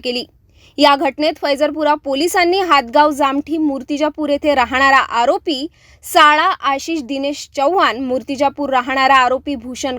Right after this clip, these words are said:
कडू, धन्वंतरी नगर अमरावती राहणारा आरोपी वैभव कुथेसह एक दादू नामक इसमाविरुद्ध कलम दोनशे चौऱ्याण्णव, तीनशे एक्केचाळ, तीनशे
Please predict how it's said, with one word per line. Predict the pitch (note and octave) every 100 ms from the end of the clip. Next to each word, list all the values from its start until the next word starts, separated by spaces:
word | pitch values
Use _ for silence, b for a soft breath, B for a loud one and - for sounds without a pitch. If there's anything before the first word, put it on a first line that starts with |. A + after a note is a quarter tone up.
| -
कडू, | B3 C#4 - b b b -
धन्वंतरी | E4+ E4+ G4 F#4 A4
नगर | G#4 F4 F#4
अमरावती | E4+ D4+ E4 D#4+ F4+
राहणारा | E4+ D4+ D4+ D4+
आरोपी | D#4 C4 C#4 D4+ E4+
वैभव | C4+ B3+ A#3 D4 -
कुथेसह | C#4 D4+ F#4 G#4 F#4+ C4+ E4+ b b b
एक | D#4 F4 B3
दादू | D4 D4+ D4 A4+
नामक | G#4 G4+ G4+ E4+
इसमाविरुद्ध | D4+ E4+ E4+ C4 D4+ F#4 C#4 B3+ D4 -
कलम | C#4 D4 D#4
दोनशे | C4 C4+ C#4+ D4
चौऱ्याण्णव, | - C4 A#3+ C4 C4+ C#4+
तीनशे | F4 C#4+ C#4 - C#4+
एक्केचाळ, | - B3 - F4+ E4+ C4+ B3 D4 b b -
तीनशे | E4+ F#4 G#4